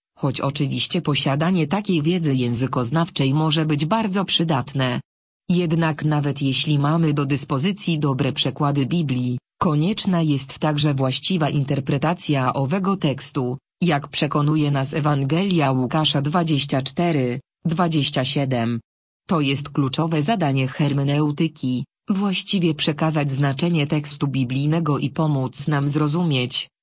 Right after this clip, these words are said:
jak powinniśmy zastosować w naszym życiu naukę zawartą w tym tekście. Jak wskazuje powyższy werset z Ewangelii Łukasza,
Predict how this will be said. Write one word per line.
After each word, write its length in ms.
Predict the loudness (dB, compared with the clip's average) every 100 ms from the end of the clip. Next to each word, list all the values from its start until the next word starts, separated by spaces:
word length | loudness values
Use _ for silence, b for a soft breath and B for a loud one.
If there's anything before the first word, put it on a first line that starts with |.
| -2
jak 280 | 0 0 -2
powinniśmy 720 | -2 0 0 2 0 0 0
zastosować 760 | 0 0 0 0 0 0 0 0
w 80 |
naszym 400 | 0 2 2 2
życiu 320 | 0 0 0 2
naukę 600 | 2 2 0 0 0 2
zawartą 580 | 2 2 0 0 -2
w 80 | -2
tym 220 | -2 -2
tekście. 600 | -2 -2 -2 -2 -2 -2 -6 _ _ _ _
Jak 280 | 0 0 0
wskazuje 640 | -4 -2 -2 -2 0 0 0
powyższy 540 | 0 0 0 0 0
werset 500 | 0 0 0 0 0
z 60 | 0
Ewangelii 760 | 2 0 0 0 2 2 2
Łukasza, 640 | 0 -2 -2 0 2 0